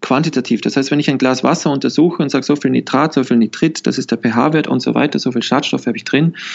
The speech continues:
dann versuche ich auf, basierend auf den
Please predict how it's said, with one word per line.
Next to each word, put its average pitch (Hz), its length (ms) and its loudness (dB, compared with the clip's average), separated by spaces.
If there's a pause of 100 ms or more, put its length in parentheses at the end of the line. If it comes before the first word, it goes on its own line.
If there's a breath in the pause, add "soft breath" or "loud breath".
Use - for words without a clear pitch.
(380 loud breath)
dann 127 220 2
versuche 175 480 2
ich 175 180 -2
auf, 123 300 -2
basierend 165 440 2
auf 123 160 -2
den 107 240 -2